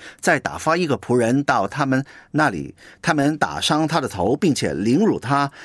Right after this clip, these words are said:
啊，又打发一个仆人去，他们就杀了他，后又打发好些仆人去，有被他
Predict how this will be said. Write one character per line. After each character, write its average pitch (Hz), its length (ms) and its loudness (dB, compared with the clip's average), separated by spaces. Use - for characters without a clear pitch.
啊， 110 220 0
又 180 200 2
打 85 200 -2
发 175 200 0
一 196 120 0
个 135 180 2
仆 123 180 0
人 147 160 4
去， 151 300 0
他 139 100 0
们 120 240 2
就 107 240 2
杀 160 280 2
了 143 80 2
他， 117 340 -2
后 156 340 2
又 127 240 4
打 73 240 -6
发 147 260 0
好 95 240 -4
些 147 200 -2
仆 113 200 0
人 120 140 4
去， 147 260 2
有 123 200 4
被 127 280 4
他 180 360 0